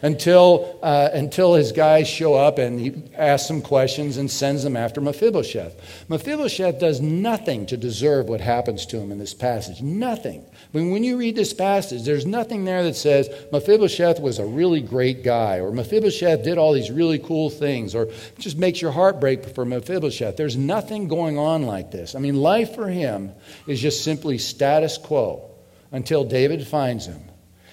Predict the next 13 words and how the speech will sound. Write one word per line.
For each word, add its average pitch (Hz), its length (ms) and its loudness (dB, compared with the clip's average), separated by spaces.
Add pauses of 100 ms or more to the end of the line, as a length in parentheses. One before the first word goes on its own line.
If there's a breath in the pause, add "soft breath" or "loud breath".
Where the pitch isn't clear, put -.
(100)
and 127 120 -2
until 131 300 -2
David 147 420 0
returns 170 640 -4
to 117 100 -10
him 107 260 -6 (160)
all 175 320 0
these 127 260 -4
possessions 131 880 -6
that 120 140 -2
were 131 200 -2
his 117 220 -4
grandfather's. 101 1000 -8